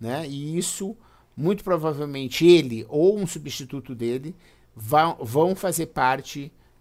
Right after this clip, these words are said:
do nosso dia a dia muito em breve, tá bom? Então, esse foi o Inovação com Pimenta de hoje.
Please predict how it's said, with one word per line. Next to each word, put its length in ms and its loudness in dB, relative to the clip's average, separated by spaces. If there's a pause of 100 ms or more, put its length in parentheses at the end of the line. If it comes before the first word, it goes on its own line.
(160)
do 480 0
nosso 420 -2
dia 200 -4
a 40 -2
dia 340 -6
muito 420 -4
em 60 -4
breve, 460 -12 (100)
tá 100 -16
bom? 320 4 (420)
Então, 360 0
esse 260 4
foi 260 0
o 20 0
Inovação 540 -2
com 160 -8
Pimenta 480 -8
de 120 -8
hoje. 380 0